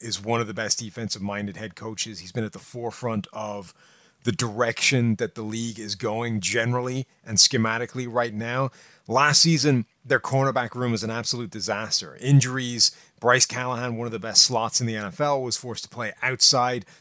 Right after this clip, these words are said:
multiple times, did a good job of it, but since then, they have really reinforced that cornerback room. You brought in Kyle Fuller, Ronald Darby, then you draft Patrick Surtain, uh, the second in,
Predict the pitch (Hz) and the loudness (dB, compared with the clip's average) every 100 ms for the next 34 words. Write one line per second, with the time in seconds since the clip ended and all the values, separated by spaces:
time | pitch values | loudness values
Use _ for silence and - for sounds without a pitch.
0 | - 110 127 170 160 123 117 120 113 110 | -4 4 6 6 4 -2 -6 -6 -4 -4
1 | 98 - _ _ 156 131 113 110 127 151 | -4 -6 _ _ 4 4 2 0 2 4
2 | 185 127 123 117 - _ _ 131 127 - | 2 2 0 -2 -6 _ _ 0 6 6
3 | - 180 196 - 120 107 98 123 113 92 | 8 6 6 4 2 0 -2 -2 -4 -6
4 | 104 127 156 156 123 107 113 117 104 - | -8 -4 0 0 0 -4 -4 -4 -4 -4
5 | 120 107 123 101 - 120 110 92 85 - | -6 -6 -6 -6 -2 -2 -2 -4 -10 -14
6 | 98 69 92 101 120 113 113 110 98 _ | -14 -14 -16 -10 -4 -2 -2 -4 -6 _
7 | _ - - 135 123 - 147 135 98 87 | _ -4 2 2 2 0 0 0 -2 -6
8 | 101 123 123 104 85 127 135 107 90 - | -2 0 0 -2 -2 0 0 -2 -10 -18
9 | _ 123 135 104 95 117 139 131 - - | _ 8 8 6 0 2 2 0 -4 -4
10 | 123 - 110 - 110 120 123 120 110 - | -4 -4 -4 -4 -4 -4 -4 -2 -4 -4
11 | _ _ - 113 113 110 98 - 151 147 | _ _ -6 -4 -2 -2 2 4 2 2
12 | 135 110 - 127 123 117 | 2 2 0 -2 -2 -2